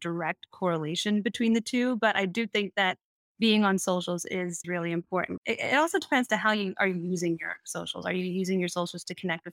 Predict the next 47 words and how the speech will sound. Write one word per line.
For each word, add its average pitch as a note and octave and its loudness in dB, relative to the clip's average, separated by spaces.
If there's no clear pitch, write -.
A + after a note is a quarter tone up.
fans, C4+ 6
or A3+ 8
are G#3+ 8
you G3+ 4
just F#3+ 0
posting F#3+ -2
when F3+ 0
you F3 -2
have F3 0
to - -14
post - -10
something, - -6
right? F3 -4
Are F3 -4
you F3 -4
just F3 -4
posting E3+ -2
a D#3+ -2
flyer F3 2
to E3+ -4
a E3+ -4
show, E3+ 0
or E3 -8
you're F3+ -2
not F#3 2
going F#3 0
on F3+ 0
your F3+ -2
Insta F3+ -6
stories F3 -4
and F3 -4
talking G3 2
to F#3+ -2
them, F#3 2
or F#3 2
you're F3+ 0
not F3+ 2
responding F3+ -2
in F3+ -2
the F3 -4
comments F#3 2
and F3+ 0
they F3+ 2
don't F#3 2
really F3+ 0
feel F3+ 2
like, F3 -2